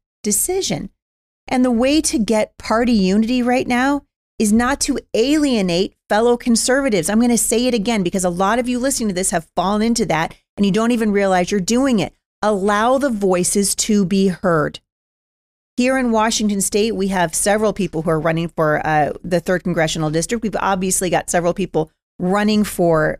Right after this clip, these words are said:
uh, the presidency in the United States. Now is the time to let them make their case. That is why primaries exist in the United States. And the moment we, we decide that primaries are no longer important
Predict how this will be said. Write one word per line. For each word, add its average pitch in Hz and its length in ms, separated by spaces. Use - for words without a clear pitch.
uh, - 160
the 156 120
presidency 190 560
in 185 60
the 180 80
United 175 260
States. 185 340
Now 180 420
is 254 120
the 294 100
time 170 440
to 233 160
let 165 360
them 185 200
make 160 200
their 170 140
case. 208 320
That 165 360
is 226 140
why 208 200
primaries 175 640
exist 160 500
in 170 80
the 160 80
United 147 340
States. 147 260
And 170 120
the 165 80
moment 214 400
we, 269 180
we 240 160
decide 147 560
that 170 100
primaries 247 460
are 254 40
no 240 180
longer 220 280
important 170 540